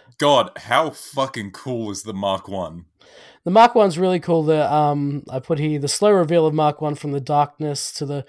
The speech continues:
Speaker 2: hero shot where it turns around and the music plays. It's very,
Speaker 1: Mm-hmm.
Speaker 2: very, very cool. Um, <laughs> and I've also put, "This was also the point where you knew Stark doesn't mind killing a bitch. He ain't no Batman."
Speaker 1: <laughs> Yeah, no, he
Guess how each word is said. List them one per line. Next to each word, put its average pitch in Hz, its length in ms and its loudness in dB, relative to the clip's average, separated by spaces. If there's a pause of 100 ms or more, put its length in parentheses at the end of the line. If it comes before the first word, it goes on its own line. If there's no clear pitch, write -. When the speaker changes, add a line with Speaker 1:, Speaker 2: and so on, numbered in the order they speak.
(320)
Speaker 2:
hero 160 320 2
shot 147 260 0
where 143 120 -2
it 127 100 -10
turns 151 320 -2
around 143 420 -2
and 135 120 -4
the 131 40 -6
music 139 380 -6
plays. 139 480 -6
It's 117 200 -16 (100)
very, 123 120 -10
Speaker 1:
Mm-hmm. 120 120 -12
Speaker 2:
very, 131 240 -8
very 123 260 -10
cool. 139 360 -10 (1300)
Um, 127 680 -6 (220)
<laughs> - 200 -20
and 165 300 2
I've 160 120 4
also 170 220 2
put, 165 300 4 (460)
"This 220 240 2
was 247 100 2
also 220 300 6
the 190 100 0
point 180 340 2
where 170 120 6
you 170 140 0
knew 170 180 4
Stark 175 440 2
doesn't 170 260 0
mind 160 300 2
killing 202 360 2
a 151 60 2
bitch. 147 440 -4
He 175 200 0
ain't 175 200 4
no 170 160 4
Batman." 139 680 0 (420)
Speaker 1:
<laughs> 117 80 -12 (260)
Yeah, 156 240 -2
no, 131 220 -4
he 156 200 -6